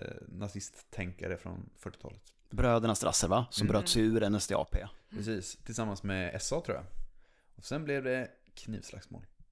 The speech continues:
Speaker 1: Ganska ensidigt.
Speaker 2: Just det, men de tyckte, de ville betona socialismen i N S D A P i Tyskland.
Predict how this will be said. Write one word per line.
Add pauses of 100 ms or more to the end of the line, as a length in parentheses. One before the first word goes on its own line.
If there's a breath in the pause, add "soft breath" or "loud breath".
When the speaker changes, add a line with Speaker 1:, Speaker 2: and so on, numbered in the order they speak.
(420)
Speaker 1:
Ganska
ensidigt. (720)
Speaker 2:
Just
det,
men
de
tyckte,
de
ville
betona
socialismen
i
N
S
D
A
P
i
Tyskland.